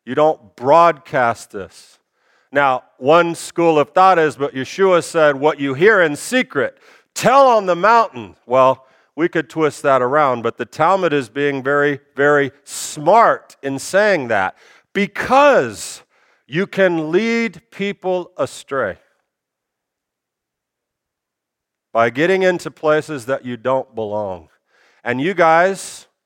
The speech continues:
are smart. But what is going on here requires that you engage your mind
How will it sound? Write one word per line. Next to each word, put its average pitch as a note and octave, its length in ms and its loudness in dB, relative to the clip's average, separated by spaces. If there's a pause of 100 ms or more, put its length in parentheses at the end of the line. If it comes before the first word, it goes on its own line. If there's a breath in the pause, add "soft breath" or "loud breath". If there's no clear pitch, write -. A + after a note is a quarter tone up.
(140)
are D3+ 160 2
smart. F#3 640 -2 (1080)
But D#3 180 2
what F#3+ 320 2
is F3+ 220 2
going E3+ 400 2
on G#3 240 4
here D#3+ 260 0
requires D3 1000 0
that C3 240 -2
you C3+ 180 -2
engage B2+ 800 -2
your A#2 420 -4
mind G3+ 760 0